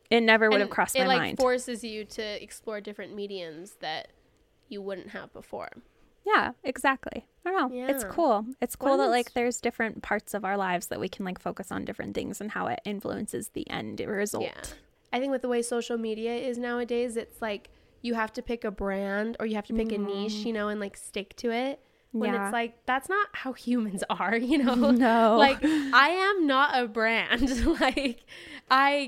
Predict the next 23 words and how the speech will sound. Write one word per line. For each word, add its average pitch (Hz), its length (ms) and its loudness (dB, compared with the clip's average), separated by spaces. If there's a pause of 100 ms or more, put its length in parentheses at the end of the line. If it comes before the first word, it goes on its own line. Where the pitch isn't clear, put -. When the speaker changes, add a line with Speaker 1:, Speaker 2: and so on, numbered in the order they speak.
(100)
Speaker 2:
get 269 260 2
to 269 120 -6
be 240 160 -6
complicated 220 840 -2
and, 196 140 -4
like, 190 220 -4
a 202 40 -2
lot 190 240 0
of 190 100 -4
different 190 400 -8
things 196 380 -8
and 185 220 -6 (260)
sometimes 220 400 -4
be 208 140 -2
in 196 60 -2
the 202 60 -4
mood 202 180 -4
to 202 120 -6
do 202 140 -6
this 196 280 -2
and 196 120 -8
sometimes 196 320 -6
be 190 220 -12